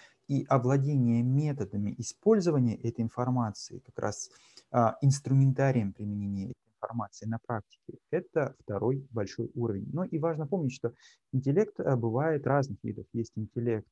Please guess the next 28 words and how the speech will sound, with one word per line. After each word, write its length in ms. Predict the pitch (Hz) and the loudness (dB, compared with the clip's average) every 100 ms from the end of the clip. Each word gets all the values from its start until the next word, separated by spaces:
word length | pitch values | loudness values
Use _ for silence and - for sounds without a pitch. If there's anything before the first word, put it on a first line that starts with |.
| - | -6
э, 280 | 110 104 98 107 101 101 | -2 -2 -2 -6 -8 -8
когнитивный, 760 | 117 127 160 233 214 202 190 - _ _ | -8 -6 -4 -4 0 0 -2 -6 _ _
есть 300 | 120 123 117 - | -2 0 -2 -4
интеллект, 560 | 123 123 117 110 - - | -2 0 0 0 -4 -4
э, 300 | 117 107 107 | -2 0 0
эмоциональный, 720 | 117 117 151 175 214 196 175 165 - | 0 -2 -2 0 2 2 0 -6 -4
есть 240 | 117 - | -4 -2
интеллект 340 | 101 107 104 - | -4 -4 -4 -6
социальный, 720 | 139 - 127 208 196 175 160 _ _ _ - | -4 0 2 2 0 -2 -6 _ _ _ 0
а, 320 | 123 117 - _ | 4 4 2 _
и, 520 | 143 143 127 120 110 - _ _ _ 135 | 0 2 2 0 -2 -8 _ _ _ 2
э, 120 | 123 | 2
есть 320 | 127 180 - | 4 0 0
интеллект 420 | 113 117 139 139 - _ | -4 0 0 -2 -16 _
прикладной, 500 | - 117 117 120 131 | -6 -2 0 2 2
практический. 680 | 127 - - 139 - - - | 0 -6 -6 -6 -8 -16 -8
И 40 | 107 | 0
разница 400 | 156 165 139 127 | 0 0 -4 -4
между 200 | 113 123 | -2 0
ними 260 | 156 147 | 2 2
очевидна. 640 | 117 - 123 131 113 101 - - _ _ - | -2 -2 -2 0 0 -2 -8 -14 _ _ 0
А, 240 | 113 107 98 | 2 2 0
обладать 520 | 113 113 127 127 113 - | 0 4 4 4 2 6
большим 340 | 123 - 127 | 6 8 4
запасом 540 | 113 113 117 110 107 104 | 6 6 4 4 0 0
теоретической 560 | 120 110 120 - - | 0 0 -2 -2 -4
информации, 760 | 98 117 180 202 - 147 135 127 | 2 4 6 4 4 6 8 6
понимать 520 | - 113 117 185 | 4 6 8 8